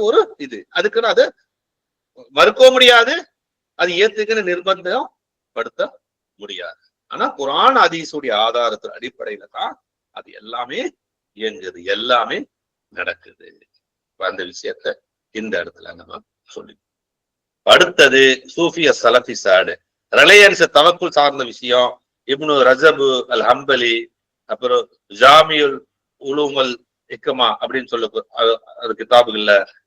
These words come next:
காக்னிட்டிவ் ரீஸ்ட்ரக்சரிங், மன சார்ந்த விஷயத்த, மனதுடைய விஷயத்த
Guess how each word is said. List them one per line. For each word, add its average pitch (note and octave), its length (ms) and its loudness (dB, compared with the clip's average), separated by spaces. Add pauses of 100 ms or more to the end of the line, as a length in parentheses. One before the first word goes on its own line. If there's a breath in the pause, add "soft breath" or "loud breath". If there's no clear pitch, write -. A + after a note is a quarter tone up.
(200)
காக்னிட்டிவ் F#3+ 580 6
ரீஸ்ட்ரக்சரிங், C3+ 720 -4 (200)
மன D3 200 0
சார்ந்த D#3 380 2
விஷயத்த, B2 400 -6 (480)
மனதுடைய E3+ 440 2
விஷயத்த C3 440 -4